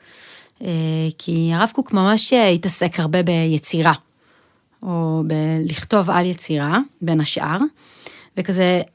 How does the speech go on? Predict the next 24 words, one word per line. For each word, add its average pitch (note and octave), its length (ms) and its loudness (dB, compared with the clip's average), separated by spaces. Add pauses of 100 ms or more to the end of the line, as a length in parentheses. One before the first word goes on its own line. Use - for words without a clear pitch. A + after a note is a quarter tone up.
(120)
גנבתי G#3 560 4
לנו G3+ 260 4
איזה D#3+ 260 2 (1080)
פסוק, A#3+ 420 -8 (140)
או D#3+ 380 -2
כזה, D3+ 360 -6
לא F3+ 120 -2
פסוק, A#3 340 -2
אבל, E3 240 -2
אה, F3 100 -4 (840)
משפט A#3 500 0 (180)
יפהפה F3 460 -2
שהוא G#3+ 200 -4
כתב F#3 340 -2
על F3 100 -2
יצירה, D#3 500 -4 (1000)
אה, E3+ 120 -6
שהתקשרה F#3+ 560 -2
לי B3 120 2
ל-, D#3+ 760 0
לשיחה D#3+ 680 -2
שלנו. - 360 -4 (1160)
הוא E3 360 -2
כותב, B3 480 2